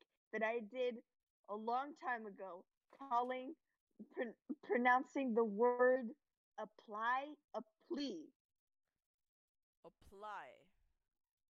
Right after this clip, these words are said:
Speaker 2: How
Speaker 1: You
Speaker 2: do you
Speaker 1: know,
Speaker 2: mess
Speaker 1: a
Speaker 2: up
Speaker 1: con-
Speaker 2: an, how do you mess up a word?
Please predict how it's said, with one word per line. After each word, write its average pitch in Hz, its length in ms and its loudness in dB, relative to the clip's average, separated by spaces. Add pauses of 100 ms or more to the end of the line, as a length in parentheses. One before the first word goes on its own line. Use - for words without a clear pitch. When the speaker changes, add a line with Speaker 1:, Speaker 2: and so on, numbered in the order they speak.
(1500)
Speaker 2:
How 427 240 2
Speaker 1:
You - 20 2
Speaker 2:
do 254 60 0
you 262 100 2
Speaker 1:
know, 262 140 4
Speaker 2:
mess 381 360 -2
Speaker 1:
a - 0 -
Speaker 2:
up 208 180 0
Speaker 1:
con- 226 100 -4
Speaker 2:
an, 269 100 -6 (540)
how 320 200 -6
do 339 80 -14
you 330 140 -14 (160)
mess 277 280 -10
up 269 200 -10
a 233 60 -12
word? 196 460 -16